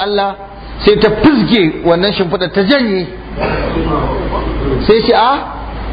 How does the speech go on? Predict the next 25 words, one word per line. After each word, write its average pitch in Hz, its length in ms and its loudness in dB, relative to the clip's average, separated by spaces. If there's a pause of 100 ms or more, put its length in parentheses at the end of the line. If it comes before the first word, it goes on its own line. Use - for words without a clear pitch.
(140)
ya 220 240 4
bunayyati, 233 1000 0 (540)
ya 226 300 4
ke 247 80 2
yar 254 240 2
ƴata." 247 600 -2 (2000)
Ya 214 200 6
ce, 240 220 2
"Gani 254 380 2
kika 269 220 -2
yi 254 180 0
daraja 254 560 0
ta 247 180 -2
ni 247 180 -2
Abu 233 360 -2
Sufyan, 233 580 0 (720)
ya 208 320 4
fi 247 120 2
ƙarfin 254 480 2
in 220 100 2
zauna 240 280 2
a 196 40 -6
kan 240 200 -4
shimfiɗar 214 460 0
Muhammadu, 226 560 0